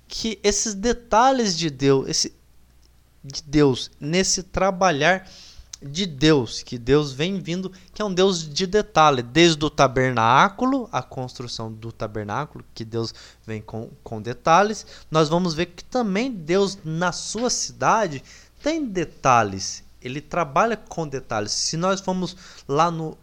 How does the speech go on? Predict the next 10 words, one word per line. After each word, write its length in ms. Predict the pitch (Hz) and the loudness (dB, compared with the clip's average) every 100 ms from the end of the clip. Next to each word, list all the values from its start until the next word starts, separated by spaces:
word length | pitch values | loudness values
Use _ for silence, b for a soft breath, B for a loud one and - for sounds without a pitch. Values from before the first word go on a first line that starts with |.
| - | -6
em 140 | 160 | -2
Apocalipse, 840 | 156 - 160 127 123 233 240 - - b b - | 0 0 -2 -2 -2 -4 -4 -10 -12 b b -12
nós 600 | 139 147 151 156 175 170 | -8 -4 -4 0 0 2
vamos 240 | 196 202 | -2 -2
ver 100 | 202 | -6
que 140 | 208 208 | -4 -6
é 40 | |
bem 440 | 151 131 180 269 269 | -6 -6 -4 -4 -8
detalhado, 1040 | 208 170 202 202 170 131 113 139 151 139 120 b b | -12 -4 -4 -2 -2 -2 -2 0 0 -2 -8 b b
fala 520 | - - 147 151 139 | -10 0 2 2 -2